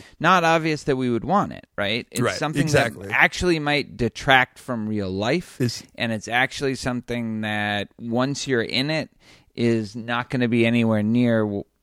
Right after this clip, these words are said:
Speaker 1: for most people what they imagined, and it'll just encourage a kind of decadence and a kind of just waste of time, and the kind of waste of time that we're worried that we're spending too much time doing right now,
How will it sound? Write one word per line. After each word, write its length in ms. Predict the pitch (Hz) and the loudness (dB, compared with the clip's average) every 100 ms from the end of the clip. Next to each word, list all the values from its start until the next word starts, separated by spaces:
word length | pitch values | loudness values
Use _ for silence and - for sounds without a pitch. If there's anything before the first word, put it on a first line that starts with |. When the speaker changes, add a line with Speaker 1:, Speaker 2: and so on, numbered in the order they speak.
| - - _ - | -18 -18 _ -20
Speaker 1:
for 240 | - 113 | -2 0
most 320 | 113 120 117 | 4 4 2
people 420 | - 107 - 101 95 | -2 -4 2 2 4
what 260 | 98 - | 0 0
they 340 | 95 95 95 - | -2 0 0 -2
imagined, 880 | - 92 98 98 98 90 95 92 90 - | -6 -2 0 2 0 -2 -4 -4 -6 -6
and 180 | 90 92 | -4 -2
it'll 200 | 90 95 | 0 0
just 280 | 95 104 - | -2 -4 -4
encourage 540 | 101 98 104 101 98 | -6 -2 2 4 2
a 60 | 101 | -2
kind 220 | 104 98 | -2 -4
of 120 | 92 | -2
decadence 580 | 107 127 - 120 113 104 | 4 4 4 0 0 -2
and 100 | 87 | -4
a 40 | 98 | -6
kind 180 | 107 101 | -6 -6
of 80 | 92 | -6
just 220 | 98 - | -10 -8
waste 380 | 95 113 - 110 | -2 -2 -2 -8
of 120 | 87 | -6
time, 480 | - 98 95 90 90 - - - | -2 -2 -2 -4 -10 -16 -16 -2
and 220 | 123 120 | 0 2
the 60 | |
kind 360 | 123 - 202 220 | -2 0 2 2
of 140 | 185 139 | 0 2
waste 300 | 151 147 - | 2 2 -2
of 100 | 120 | -4
time 380 | 131 131 123 123 | 0 2 2 2
that 180 | 120 | 2
we're 220 | 85 120 117 | 4 2 4
worried 480 | 120 139 131 123 | 4 6 6 6
that 200 | 104 113 78 | 4 2 4
we're 180 | 107 | 2
spending 420 | 104 - 120 113 107 | 2 2 4 4 2
too 160 | 120 | 2
much 300 | 110 101 - | 2 0 -2
time 320 | - 110 98 | -4 -2 0
doing 320 | 92 98 95 92 | 0 0 0 -2
right 240 | 92 - | -4 -6
now, 340 | 92 90 - | -6 -6 -10